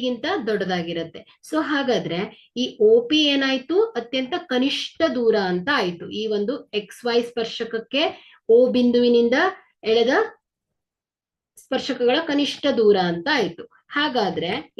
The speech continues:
ಏನ್ ಹೇಳ್ಬೋದು ನಾವು, ಓ ಪಿ ಏನಾಯ್ತು, ಎಕ್ಸ್ ವೈಗೆ ಲಂಬವಾಗಿದೆ ಅಂತ ಹೇಳ್ಬೋದು ಅಲ್ವಾ? So ಹಾಗಾದ್ರೆ ಇದು ಏನಾಯ್ತು, ಈ ಒಂದು ಪ್ರಶ್ನೆಗೆ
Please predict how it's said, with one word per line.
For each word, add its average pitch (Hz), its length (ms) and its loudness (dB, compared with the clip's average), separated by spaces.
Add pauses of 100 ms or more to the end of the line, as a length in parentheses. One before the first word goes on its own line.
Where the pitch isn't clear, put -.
ಏನ್ 254 180 -4
ಹೇಳ್ಬೋದು 196 380 -2 (100)
ನಾವು, 196 180 0 (540)
ಓ - 20 8 (300)
ಪಿ 277 140 -2 (720)
ಏನಾಯ್ತು, 202 420 -2 (920)
ಎಕ್ಸ್ 208 280 -10
ವೈಗೆ 190 340 -2 (460)
ಲಂಬವಾಗಿದೆ 202 960 -4 (100)
ಅಂತ 151 180 -6 (180)
ಹೇಳ್ಬೋದು 156 420 -2 (140)
ಅಲ್ವಾ? 247 200 -2 (420)
So - 160 -12
ಹಾಗಾದ್ರೆ 190 360 -6 (180)
ಇದು 185 140 -2 (100)
ಏನಾಯ್ತು, 180 360 -2 (160)
ಈ 208 40 -2 (140)
ಒಂದು 185 200 0 (1080)
ಪ್ರಶ್ನೆಗೆ 190 480 -6